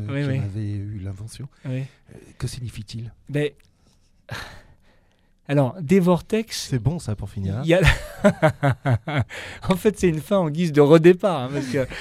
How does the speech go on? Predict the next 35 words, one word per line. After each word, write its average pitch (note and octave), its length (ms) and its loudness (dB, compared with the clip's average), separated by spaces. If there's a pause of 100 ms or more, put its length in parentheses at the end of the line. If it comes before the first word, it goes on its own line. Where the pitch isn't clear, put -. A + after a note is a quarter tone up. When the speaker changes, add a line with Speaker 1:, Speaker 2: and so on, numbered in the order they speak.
(200)
Speaker 2:
parce - 100 0
qu'il E3 200 4
y E3 80 6
a E3 40 6
de D#3+ 80 2
la F3 80 6
matière F#3 540 2
derrière C#3+ 300 -2
cette D3+ 200 -6
question. E3 360 -4 (440)
Des D3+ 180 2
vortex, F3 580 -4 (180)
il C#3 80 -6
y C#3 40 0
a, C3 240 -2 (420)
il D3 80 -8
y C#3 80 2
a C3+ 40 2
la, B2+ 280 -2
il C#3+ 60 -16
y C3 60 -6
a B2 60 -2
la A#2+ 100 -2
dévoration, C3 800 -4 (580)
il A#2+ 60 -10
y - 20 -6
a - 20 -6
le A#2 80 -4
vortex, - 760 -8 (480)
et - 60 -6
il C#3 40 -2
y D3 60 0
a - 20 0
le C#3 160 0
dé, G3 320 0